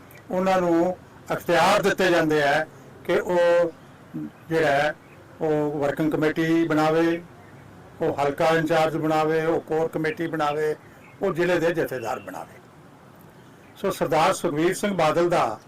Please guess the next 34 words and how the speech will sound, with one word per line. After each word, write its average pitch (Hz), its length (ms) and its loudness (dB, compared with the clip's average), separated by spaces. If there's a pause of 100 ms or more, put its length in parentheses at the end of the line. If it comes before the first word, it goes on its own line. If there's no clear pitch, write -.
(580)
ਜਿਹੜਾ 180 220 2
ਇਲੈਕਸ਼ਨ 160 400 0
ਹੋਇਆ 147 300 0
ਸੀ 131 380 -6 (640)
ਭਰਤੀ 147 360 -2
ਹੋਣ 139 180 -2
ਤੋਂ 143 160 -2
ਬਾਅਦ, 123 360 -2 (540)
ਉਹ 196 180 2
ਯੂਨੈਨਿਮਸਲੀ 185 1000 0 (580)
ਜਿਹੜਾ 156 420 0 (360)
ਇਲੈਕਸ਼ਨ 160 360 0
ਹੋਇਆ 113 220 -8
ਸੀ - 180 -16 (300)
ਔਰ 185 120 2
ਬੜੇ 190 240 2
ਡੈਮੋਕ੍ਰੈਟਿਕ 185 680 0
ਢੰਗ 143 200 -4
ਨਾਲ 151 320 -2 (460)
ਕੋਈ 208 220 4
ਵੀ 220 140 0
ਆਪੋਜੀਸ਼ਨ 180 560 0
ਦਾ 165 240 0 (540)
ਕੋਈ 170 180 0
ਕੈਂਡੀਡੇਟ 151 480 -2
ਉਹਦੇ 151 200 0
ਵਿੱਚ 143 160 -6
ਖੜਾ 139 200 -4
ਨਹੀਂ 131 160 -6
ਸੀ 165 260 -8 (460)
ਔਰ 170 100 0
ਸਾਰਿਆਂ 156 480 0
ਨੇ 190 80 2
ਹੀ 170 240 -2